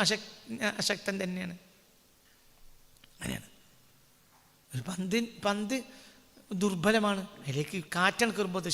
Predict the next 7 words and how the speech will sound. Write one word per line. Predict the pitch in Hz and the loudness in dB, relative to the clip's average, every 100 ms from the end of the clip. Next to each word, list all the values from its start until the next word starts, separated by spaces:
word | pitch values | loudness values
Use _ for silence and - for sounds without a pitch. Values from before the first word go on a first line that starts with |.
| 170 | 0
ശക്തമായി. | - - 170 160 151 - - - - _ _ _ _ _ _ _ - | -2 -2 0 -2 -6 -16 -20 -20 -20 _ _ _ _ _ _ _ -6
എന്തോ | 131 156 240 | -2 2 4
അങ്ങനെയല്ലേ? | 208 185 127 - - - - - - - _ _ _ _ _ _ _ _ _ _ _ _ _ _ | 4 2 0 -6 -14 -20 -20 -20 -20 -20 _ _ _ _ _ _ _ _ _ _ _ _ _ _
നിന്നിലൂടെ | 139 143 208 233 233 | 0 2 2 2 2
രക്തം | - - 285 247 | 2 2 2 2
നടക്കുമ്പോൾ | 226 233 277 | 0 2 2
നീ | 247 | 2